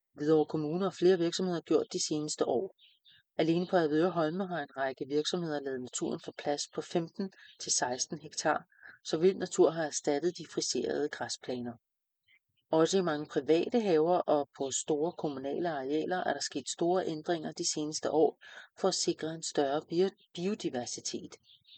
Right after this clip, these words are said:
Men det store spørgsmål er jo så, om naturen siger ja tak til invitationen.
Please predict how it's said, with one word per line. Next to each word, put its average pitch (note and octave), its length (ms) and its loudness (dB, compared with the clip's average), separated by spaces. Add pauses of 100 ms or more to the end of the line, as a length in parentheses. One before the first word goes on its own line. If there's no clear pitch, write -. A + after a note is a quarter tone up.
(560)
Men G3 160 4
det G#3 80 4
store A3+ 260 6
spørgsmål F#3 480 0
er D#3 100 2
jo F3 140 0
så, F3+ 160 0
om D#3+ 260 0
naturen F3 500 -6
siger D#3+ 200 2
ja C#3 280 -2
tak B2+ 300 -2
til - 160 -8
invitationen. D3 960 -4